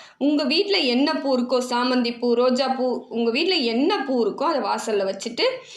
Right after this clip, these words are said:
ரெண்டு தீபம் ஏத்தி வைங்க. வாசல்ல ரெண்டு தீபம் ஏத்தி வச்சுட்டு அந்த தீபத்தை எடுத்துட்டு வந்து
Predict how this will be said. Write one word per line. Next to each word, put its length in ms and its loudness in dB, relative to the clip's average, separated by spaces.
ரெண்டு 360 2
தீபம் 400 2
ஏத்தி 260 0
வைங்க. 360 -4
வாசல்ல 400 -2
ரெண்டு 220 -4
தீபம் 360 0
ஏத்தி 200 -4
வச்சுட்டு 360 -4
அந்த 260 0
தீபத்தை 500 0
எடுத்துட்டு 440 -2
வந்து 240 0